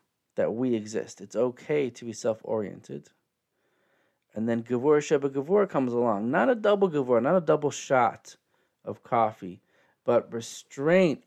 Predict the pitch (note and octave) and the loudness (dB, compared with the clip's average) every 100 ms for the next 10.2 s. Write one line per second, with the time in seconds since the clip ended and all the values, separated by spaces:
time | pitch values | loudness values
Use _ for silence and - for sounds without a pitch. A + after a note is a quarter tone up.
0 | - A#2+ A#2+ A2+ A2 A2 G2+ G#1 _ - | -4 -2 -2 -4 -8 -6 -6 -6 _ -14
1 | - G2 A2+ A#2 A2 A2+ B2 A#2+ B2+ B2 | -4 -4 -4 -10 -6 -8 -6 -4 -4 -6
2 | G#2 F#2+ - _ _ _ _ _ - G#2+ | -10 -10 -12 _ _ _ _ _ -4 0
3 | F#2 A2+ G#2 C3+ D3 C#3+ A#2+ - G2+ G2 | 0 -2 -6 -4 -2 -2 -6 -6 -4 -4
4 | G2 G2 G2 A2 _ _ _ _ _ _ | -6 -6 -8 -10 _ _ _ _ _ _
5 | _ - G#2 - - - - C#3 D3+ C#3+ | _ -4 -2 -4 -14 -20 -12 -8 -6 -4
6 | D3 C#3+ C3+ - - A2 - - D3 B2+ | -4 -4 -6 -12 -18 -16 -8 0 2 2
7 | A2+ G2+ F#2+ - G2 - - - _ - | -2 -8 -18 -12 -12 -12 -20 -20 _ -8
8 | - G#2 - G#2+ D2+ A#2 B2+ - B2 A2+ | -4 -4 -2 -2 0 2 2 0 -4 -4
9 | G2 F#2+ A2 A2 A#2 G#2 - G2 A2 G#2+ | -4 -8 -12 -12 -14 -18 -20 -18 -8 -6
10 | F2+ D2+ | -6 -8